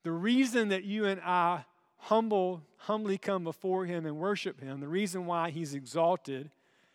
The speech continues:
is because of the, what he has done to make himself known or reveal himself to us." And he says,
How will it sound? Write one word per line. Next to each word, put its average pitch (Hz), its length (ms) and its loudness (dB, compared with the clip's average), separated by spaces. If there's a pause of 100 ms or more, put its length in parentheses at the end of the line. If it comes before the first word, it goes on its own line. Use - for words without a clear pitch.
(360)
is 151 120 -4
because 180 280 2
of 170 100 -2
the, 160 100 -2
what 180 420 2
he 180 160 -4
has 160 160 -2
done 180 380 2
to 160 80 -4
make 165 240 -6
himself 156 500 -4
known 160 340 -4
or 143 60 -6
reveal 139 360 -4
himself 147 440 -6
to 220 300 -10
us." - 320 -20 (1300)
And 151 60 -2
he 160 60 -2
says, 156 460 0